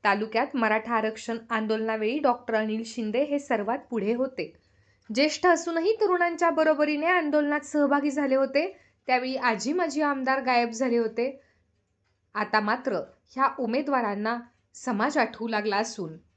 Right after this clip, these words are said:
ठराविक समाज आमच्या बरोबर आहे असे भासवण्याचे प्रकार सुरू आहेत. मात्र कोणताही समाज कोणाचेही मक्तेदारी नसून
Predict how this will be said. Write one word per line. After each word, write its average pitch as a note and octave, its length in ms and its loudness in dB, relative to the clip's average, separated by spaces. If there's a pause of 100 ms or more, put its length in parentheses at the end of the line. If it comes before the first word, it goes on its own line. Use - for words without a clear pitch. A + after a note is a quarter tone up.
ठराविक C4+ 380 -2
समाज B3+ 420 -2
आमच्या D4+ 280 -2
बरोबर C4 320 2
आहे A3+ 260 0
असे A#3+ 240 -4
भासवण्याचे G#3+ 680 -6
प्रकार A3 400 -6
सुरू F3 280 -8
आहेत. F3+ 160 0 (800)
मात्र F#3 280 -6
कोणताही G3 480 -4
समाज G#3+ 440 -8
कोणाचेही G#3 560 -4
मक्तेदारी B3 580 2
नसून A#3 380 0